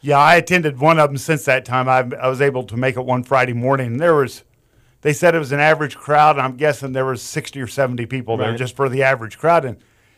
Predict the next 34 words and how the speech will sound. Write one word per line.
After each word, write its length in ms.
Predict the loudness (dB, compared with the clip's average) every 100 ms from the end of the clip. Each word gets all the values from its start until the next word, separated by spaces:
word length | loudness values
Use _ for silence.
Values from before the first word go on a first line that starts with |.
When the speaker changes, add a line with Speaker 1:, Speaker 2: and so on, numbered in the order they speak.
| _ _ _
Speaker 1:
all 200 | 2 2
sectors, 640 | 4 0 2 -4 -4 -12 _ _
all 240 | 2 4 4
ages, 480 | 0 -2 -6 -8 _ _ _ _ _ _ _
just 320 | 0 0 0 _ -6
getting 300 | -4 -4 -6
to 80 |
know 180 | 0 0
me, 220 | 0 -6
people. 400 | -6 -12 -6 -4
And 100 | -4
his, 260 | -2 -2 -4 -20 -20 -4
the 120 | 2
object 400 | 4 4 2 -10
of 120 | -10
Cup 180 | -6 -6
of 80 | -4
Joey 440 | 0 0 0 -4 _ _ _
was 140 | -20 -14
to 80 |
make 300 | -8 -6 -6
connections. 640 | -8 -6 -6 -8 -20 -20 -14
Speaker 2:
Right. 180 | -14 -14 -16
Speaker 1:
And 140 | -4
that's 220 | -4 -2
what 100 | -6
we're 160 | -6 -4
there 180 | -4 -6
to 80 |
do. 300 | -10 -12 -14 _ _
And 180 | -14 -12
Speaker 2:
Mm-hmm. 80 | -6
Speaker 1:
so, 240 | -4 -2 -4
uh, 360 | -4 -4 -6